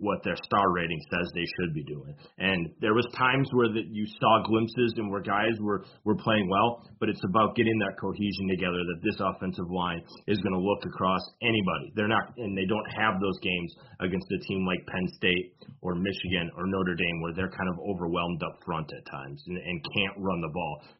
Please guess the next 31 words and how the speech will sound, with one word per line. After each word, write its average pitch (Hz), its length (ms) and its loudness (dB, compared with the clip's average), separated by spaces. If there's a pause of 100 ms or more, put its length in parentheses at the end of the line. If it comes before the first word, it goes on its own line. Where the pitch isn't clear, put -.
Because 104 240 0
Wisconsin, 107 800 -2
when 92 160 -2
they 85 160 -4
can't 110 160 2
run 110 160 2
the 98 160 2
ball, 113 480 2 (100)
is, 101 160 -2
is 98 320 -6
not 107 240 2
Wisconsin. 85 560 -6 (160)
Like, 92 160 -2
that 101 160 2 (160)
offense 92 320 -2
is 90 80 -4 (160)
built 92 240 0
on 90 80 -2
running 87 240 -2
the 78 80 -6
ball, 85 320 -6 (320)
and 90 160 -2
hopefully 92 400 -2
they 85 160 -2
can 82 400 -8
get - 160 2
back 95 240 0
to 87 80 -8
that 85 240 -4
under 80 160 -6
Bostad. 78 480 -10